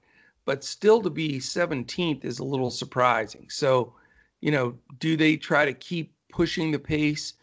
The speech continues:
against a more talented Clippers team, or do they go back to what they've been doing the majority of the year and actually playing pretty, uh, pretty slow? We will find out.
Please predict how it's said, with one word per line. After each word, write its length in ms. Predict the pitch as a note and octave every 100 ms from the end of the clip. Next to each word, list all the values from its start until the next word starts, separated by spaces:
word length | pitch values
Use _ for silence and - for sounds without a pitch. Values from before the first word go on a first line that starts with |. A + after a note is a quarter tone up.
| _ _ _
against 440 | - C3 D#3 D3 -
a 160 | - -
more 280 | D3 C#3+ D3
talented 540 | - D3+ D3+ C#3 C#3
Clippers 440 | A#2 F3 E3 F#3+ -
team, 400 | F#3 F#3 F#3 F#3+ _ _ _ _ _
or 200 | D3+ D3+
do 100 | C#3+
they 140 | C#3
go 140 | C3+ C3
back 340 | C3+ C3 C3
to 80 | A#2
what 140 | B2
they've 140 | B2 B2
been 180 | B2
doing 320 | A#2+ B2 B2+ A#2
the 80 |
majority 600 | A#2 A#2 A2+ C#3+ F3 D#3+ C#3+
of 60 |
the 80 | B2+
year 440 | C3 B2 A#2+ A#2 A#2 _ _ _
and 120 | A#2+
actually 440 | B2+ A#2+ B2 D3 B2+
playing 400 | B2+ C3+ B2 G#2+
pretty, 400 | - B2+ A#2+ A#2+ -
uh, 240 | A#2 G#2+
pretty 260 | A#2+ - A2+
slow? 480 | - - B2+ A#2+ - _ _ _ _ -
We 140 | C#3
will 140 | C#3 C3
find 420 | - E3 B2 A#2+
out. 300 | A#2 A#2 -